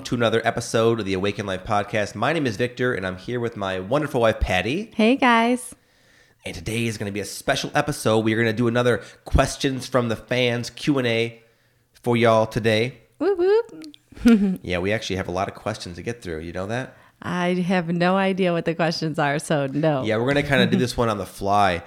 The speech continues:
Speaker 1: I've been a lot more active on Instagram lately, so whenever I do these Q and A's, for those of you who don't know, I just send a quick little message to my Instagram followers and say, "Hey, I'm doing a Q and A on the podcast tomorrow. Send me your questions."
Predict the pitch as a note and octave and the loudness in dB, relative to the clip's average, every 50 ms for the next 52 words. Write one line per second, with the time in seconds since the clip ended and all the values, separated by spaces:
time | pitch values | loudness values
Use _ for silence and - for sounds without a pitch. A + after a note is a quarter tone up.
0 | - - - G#2 G#2+ D#3+ F3 G3 G3+ E3 F3 D3+ C#3 - - - A2 A2 B2 - | -10 -6 -4 0 0 2 2 4 2 2 4 2 2 2 0 -2 0 0 0 0
1 | - A2+ A2+ G#2+ - A2+ A#2 - - C#3 C#3 A#2+ A2 G#2 G#2 G#2 F#2 G2 G2+ F#2 | 0 -2 -2 -2 -2 -4 -6 -6 -4 -2 0 0 2 2 0 -2 -2 -2 -6 -6
2 | - - A#2 G#2+ G#2+ G#2+ G#2+ - - - - _ - A#2 A#2 C3 C3+ C#3 C#3 B2 | -4 -2 0 0 2 0 -2 -6 -10 -20 -16 _ -2 0 2 2 4 4 4 4
3 | A#2+ G#2+ C3 C#3 C3+ C3+ B2 B2 - - - C#3+ B2+ A2+ A2+ A#2+ C#3 C3+ - B2+ | 4 4 2 2 2 2 0 -2 -4 -2 0 2 2 2 2 0 0 -2 -2 2
4 | A#2 A#2 B2 A2+ A2+ A#2+ B2 A#2 A#2 A#2 A#2 A2+ F#2+ G#2 G#2 G#2+ B2+ D3+ D#3+ - | 2 4 2 2 2 0 0 0 2 2 0 0 0 -2 -2 0 -2 -2 -4 -8
5 | - - - A2 A2 A#2 A2+ - C3 A#2+ A#2 A2+ - - C3 - B2 A2 G2 G2+ | -10 -4 -4 -2 -2 -2 -4 -4 -4 -4 -4 -6 -6 -6 -6 -2 -2 -2 0 0
6 | G#2+ A2 G#2+ - C3+ B2+ - B2 G#2+ F#2+ F2 - G#2+ - - A#2 - A#2+ A2+ A#2+ | -2 -2 -2 -4 -8 -8 -6 -6 -4 -4 -6 -6 -10 -12 -10 -6 -4 -2 -2 -2
7 | A#2+ A#2 - B2 A#2+ B2 C3+ C3+ C#3+ D3 D#3+ D#3 - G2+ G2 - - G#2 G2 A#2+ | -4 -2 0 2 2 2 2 0 0 -2 -4 -4 -8 -10 -10 -6 -6 -6 -2 -2
8 | C#3 - A2+ - - - - - - - - - G2 G2 A#2 A#2 G2+ G2+ - - | -2 -2 -2 -6 -12 -20 -20 -20 -20 -18 -12 -8 -4 -2 -2 -2 -2 -4 -6 -2
9 | - C3 A#2 A2+ A#2 A#2+ C3 C3 A#2 G#2 G2 - - B2+ B2 C3 B2+ - - C#3 | -2 0 0 2 0 0 0 0 0 -2 -4 -4 -2 0 0 0 0 -2 -2 0
10 | B2+ B2+ B2+ C3 B2+ - - - - A#2 A2+ A#2+ B2+ C#3 D#3 F#3 G#3 - - - | 2 2 2 0 -2 -8 -14 -8 -4 -2 0 2 2 2 0 0 -4 -8 -14 -20
11 | - - - - - B2+ A2+ A#2+ A2+ G#2+ G#2 - - C3 B2 A2 - - D3+ D#3 | -20 -20 -10 -4 -2 -2 -2 -2 -2 -6 -6 -4 -4 -4 -4 -4 -4 -6 -6 -6
12 | E3 E3+ E3 - | -6 -10 -14 -16